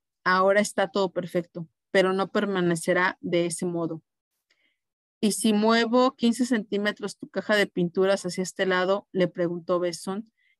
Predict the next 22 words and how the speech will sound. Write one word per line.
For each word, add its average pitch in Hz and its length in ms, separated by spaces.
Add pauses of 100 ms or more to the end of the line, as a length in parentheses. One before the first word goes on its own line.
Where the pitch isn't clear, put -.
"¿Qué 208 140
sucede 202 560 (140)
en 185 140
ese 190 220
caso?" 294 380 (580)
"No, 247 200
papá, 170 400
ahora 202 600 (720)
ya 202 360
está 190 380
liado", 185 440 (480)
contestó 175 480
ella. 170 300 (480)
"De 190 140
todos 220 380
modos, 214 360
la 196 120
caja 208 360
tendría 190 540
que 185 200
estar 180 420 (400)
recta 190 580